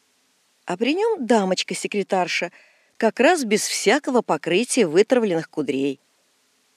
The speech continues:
Главный культурный человек нахлобучивает шляпу на её бедную голову. «Необходимо, — говорит, — хорошая погода на празднование».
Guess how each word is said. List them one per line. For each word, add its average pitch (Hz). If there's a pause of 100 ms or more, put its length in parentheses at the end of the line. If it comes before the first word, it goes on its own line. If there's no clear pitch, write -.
(520)
Главный 185
культурный 165
человек 208
нахлобучивает 160
шляпу 233
на 160
её 185
бедную 190
голову. 127 (1400)
«Необходимо, — 165 (300)
говорит, — 160 (640)
хорошая 180
погода 180
на 160
празднование». 143